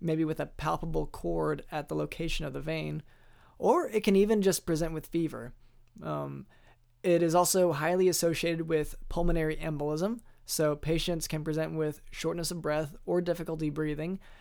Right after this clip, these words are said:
as well as other serious breathing and cardiac complications. Treatment depends on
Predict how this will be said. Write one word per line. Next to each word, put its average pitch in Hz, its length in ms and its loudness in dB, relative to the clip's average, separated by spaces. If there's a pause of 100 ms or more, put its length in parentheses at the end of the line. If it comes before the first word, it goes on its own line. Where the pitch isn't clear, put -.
(180)
as 156 160 0
well 175 200 6
as 160 120 2
other 185 320 4
serious 143 520 -4
breathing 147 540 -6
and 147 220 -6
cardiac 143 360 -4
complications. 143 880 -8 (560)
Treatment 185 560 4
depends 160 360 0
on 156 320 0